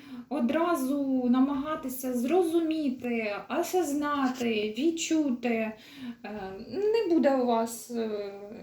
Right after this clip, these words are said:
цього. Е, це місце не дає сили в руки, е, одразу. Тобто,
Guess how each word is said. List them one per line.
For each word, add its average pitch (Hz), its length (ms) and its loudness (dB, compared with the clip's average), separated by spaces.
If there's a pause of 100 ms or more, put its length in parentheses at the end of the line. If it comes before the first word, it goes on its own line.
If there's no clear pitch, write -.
(720)
цього. 208 560 0 (500)
Е, 220 200 -6
це - 140 0 (340)
місце 392 560 2
не 359 320 2
дає 311 320 4
сили 381 760 0 (220)
в 233 140 -4
руки, 330 360 4
е, 247 500 -2
одразу. 226 640 0
Тобто, 370 480 2